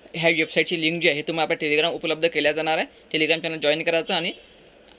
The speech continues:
या लिंकच्या माध्यमातून आपली वेटिंग लिस्ट डाउनलोड करून घ्यायची. Telegram चॅनलची लिंक मी तुम्हाला डिस्क्रिप्शनमध्ये देऊन देईन. तर मित्रांनो, आपली वेटिंग लिस्ट जी आहे, ती व्यवस्थित डाउनलोड करून घ्यायची. तुम्ही ज्या जिल्ह्यात अर्ज भरलेला असेल, गट क असो की गट ड असो,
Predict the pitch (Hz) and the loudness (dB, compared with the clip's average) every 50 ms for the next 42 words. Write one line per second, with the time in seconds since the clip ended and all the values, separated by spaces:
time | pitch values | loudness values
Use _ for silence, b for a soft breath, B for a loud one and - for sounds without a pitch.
0 | - - 147 156 165 160 160 160 - 180 170 160 151 - 147 165 160 160 190 185 | -2 0 2 2 2 0 -2 -2 -2 -2 0 0 0 0 -2 -2 -4 -4 -6 -6
1 | - - 135 - - 180 165 156 151 160 156 160 180 180 180 160 147 151 170 170 | -4 -4 -4 -2 -2 -4 -4 -2 -2 -2 -2 -2 -4 -2 -2 -2 -2 -2 -4 -4
2 | - 185 180 180 175 160 156 143 - - 120 - 143 139 151 151 165 160 156 165 | -2 -2 0 0 2 2 2 2 0 -4 -8 -4 -2 0 0 2 0 0 -2 -4
3 | 160 160 160 160 151 147 151 160 165 156 165 165 165 151 143 - 156 147 - 160 | -4 -4 -4 -4 -4 -4 -4 -4 -6 -4 -4 -4 -4 -4 -4 -4 -4 -4 -2 -2
4 | 160 170 170 165 170 170 160 143 - - - - - - - - 180 180 180 214 | -2 -2 -2 0 -2 -2 -2 -2 -6 -8 -10 -12 -14 -8 -4 -2 0 0 0 0
5 | 208 208 202 156 - - - - - - - 143 143 - - 208 190 180 175 160 | 0 2 2 0 -2 -4 -12 -20 -18 -6 -4 -2 -2 -2 -2 -2 0 0 0 0
6 | 180 185 190 196 196 180 - - 208 196 156 - - 175 160 165 170 175 165 - | -2 -2 0 0 0 -2 0 2 4 4 4 2 0 -4 -2 -2 -2 -2 -2 -2
7 | 226 185 170 165 180 190 - 196 196 196 202 202 196 196 190 190 185 180 - - | 0 0 2 2 0 0 -2 -2 -2 0 0 2 2 2 2 2 0 -4 -6 -6
8 | - - - 165 170 160 - - 170 180 165 175 175 190 196 - 185 160 151 165 | -8 -6 -6 -4 -4 -4 -2 0 0 0 0 0 0 0 0 2 4 4 4 4
9 | 196 185 165 160 160 175 180 185 185 - 170 147 160 165 160 - - 175 165 - | 2 2 2 2 2 4 4 4 4 2 2 0 2 0 0 0 -2 -2 -2 -2
10 | 185 180 185 180 160 180 170 165 147 180 180 180 175 - 180 160 - | -2 -4 -4 -2 0 0 0 0 2 2 2 2 2 0 -2 -4 -4